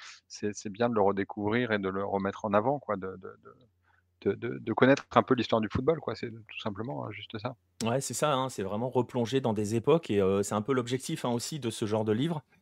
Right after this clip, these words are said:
Speaker 2: Heu, j'espère qu'on y arrive. <laughs> Vous nous direz quand vous l'aurez lu, mais bon, c'est aussi l'idée, hein, c'est vraiment de replonger pour mesurer, heu, mesurer, mesurer tout cela. Heu,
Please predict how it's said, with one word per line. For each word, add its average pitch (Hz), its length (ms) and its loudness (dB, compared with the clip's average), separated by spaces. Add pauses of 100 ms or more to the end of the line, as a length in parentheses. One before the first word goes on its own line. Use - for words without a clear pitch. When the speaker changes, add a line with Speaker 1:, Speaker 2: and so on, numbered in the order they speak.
(540)
Speaker 2:
Heu, 98 600 2
j'espère 92 300 -8
qu'on 104 200 -4
y 95 80 -2
arrive. 165 360 0
<laughs> - 880 0
Vous 117 140 0
nous 139 140 4
direz 165 260 10
quand 160 140 10
vous 143 100 6
l'aurez 143 260 12
lu, 175 160 6
mais 127 140 6
bon, 123 180 6
c'est 113 160 2
aussi 110 260 0
l'idée, 127 260 6
hein, 139 100 6
c'est 123 160 2
vraiment 123 260 4
de 120 80 -2
replonger 139 580 0
pour 117 220 -6
mesurer, 127 520 4
heu, 104 160 8 (360)
mesurer, 127 540 2
mesurer 117 400 0
tout 123 120 -10
cela. 156 300 -2 (400)
Heu, 113 920 6